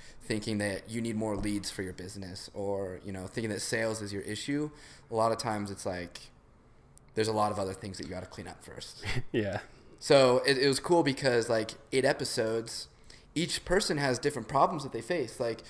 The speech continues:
Speaker 1: someone may have an issue with team building. Someone may have an issue with delegation. Someone may have an issue with marketing or whatever. And so,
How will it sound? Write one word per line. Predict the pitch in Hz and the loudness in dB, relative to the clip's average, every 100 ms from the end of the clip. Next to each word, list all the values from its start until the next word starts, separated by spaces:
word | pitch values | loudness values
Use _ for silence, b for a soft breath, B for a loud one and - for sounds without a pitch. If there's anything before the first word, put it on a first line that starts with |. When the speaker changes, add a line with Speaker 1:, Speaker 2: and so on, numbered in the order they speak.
| B B | B B
Speaker 1:
someone | - - 143 165 160 156 156 | -8 0 2 4 4 4 4
may | 143 143 | 4 4
have | 147 139 | 2 2
an | |
issue | 127 - 135 110 - | 0 0 0 -2 -4
with | - 120 - | -2 -2 -2
team | - 131 117 | -2 -2 0
building. | 113 117 135 156 - B B B - | 0 0 -2 -4 -10 B B B -6
Someone | - 127 139 139 | 2 4 4 4
may | 131 | 2
have | 135 131 | 2 2
an | 127 | 2
issue | 120 - 123 120 | 0 -2 -4 -2
with | 117 117 113 - - - - | 0 0 0 -4 -16 -14 -2
delegation. | 123 117 104 104 - 123 139 151 B B B B | 0 0 -2 -6 -6 -6 -6 -8 B B B B
Someone | - 131 127 120 | -4 0 2 2
may | 117 | 0
have | 117 110 | 0 0
an | 113 | -2
issue | 110 - 113 110 110 110 107 107 | -2 -4 -4 -2 0 0 -2 -4
with | 107 110 107 104 - - - - - - - - - - | -2 0 -2 -6 -14 -20 -20 -20 -20 -20 -20 -20 -18 -6
marketing | 117 98 110 110 120 135 | -6 -4 -6 -4 -2 -2
or | 127 | -2
whatever. | 113 104 110 123 156 156 B B B B - | -2 -2 -2 -2 -2 -4 B B B B -4
And | 120 | -2
so, | - 123 110 110 110 | 4 4 6 4 2